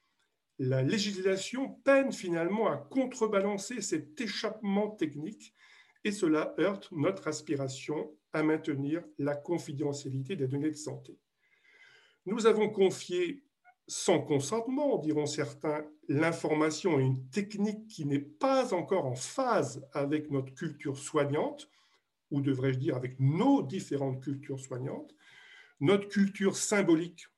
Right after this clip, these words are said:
résiste. D'ailleurs, elle se réactive de plus belle lorsque la technique défaille. La métamorphose culturelle impose un partage désincarné alors que nous aspirons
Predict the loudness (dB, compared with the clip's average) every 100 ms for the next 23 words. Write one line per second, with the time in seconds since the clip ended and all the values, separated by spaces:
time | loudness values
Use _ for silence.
0 | _ 0 0 2 -2 -4 -10 -20 _ _
1 | _ _ _ _ _ _ -2 2 4 2
2 | 0 -2 -2 2 2 2 0 2 2 2
3 | -2 -14 _ -4 -4 -2 2 4 4 0
4 | 0 -4 -2 0 0 2 0 0 0 0
5 | 0 -2 -2 -4 -4 -6 -12 _ _ _
6 | _ _ 0 4 6 6 6 4 4 4
7 | 4 2 -8 0 2 4 2 0 0 0
8 | 0 0 4 6 4 0 -6 -4 -4 0
9 | -2 -2 -6 -2 -2 -4 -6 -6 -2 0
10 | 0 -2 0 -2 -2 -4 -4 -2 0 0
11 | 0 0 2 2 2 2 -2 -8 -8 -6
12 | -8